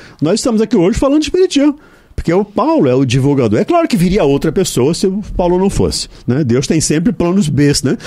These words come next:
B, C, D, até Z. Mas é gra-, ele foi,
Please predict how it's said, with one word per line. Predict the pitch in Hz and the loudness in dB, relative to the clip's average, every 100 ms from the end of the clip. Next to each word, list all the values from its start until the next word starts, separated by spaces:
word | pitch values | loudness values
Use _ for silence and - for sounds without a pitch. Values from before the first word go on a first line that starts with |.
| - | -10
B, | 120 123 160 160 | -2 0 0 0
C, | - 139 151 | 0 0 2
D, | 117 143 | 2 0
até | 147 190 196 | 0 0 0
Z. | 135 127 - - 98 87 82 | 0 0 -2 -10 -10 -10 -4
Mas | 120 131 185 - - - - - - - - - - - - - | -2 0 -2 -4 -12 -20 -20 -20 -20 -20 -20 -20 -20 -20 -18 -6
é | 156 | -4
gra-, | 139 131 135 - | 0 -2 0 0
ele | 139 156 294 | 2 2 0
foi, | 285 151 | 0 0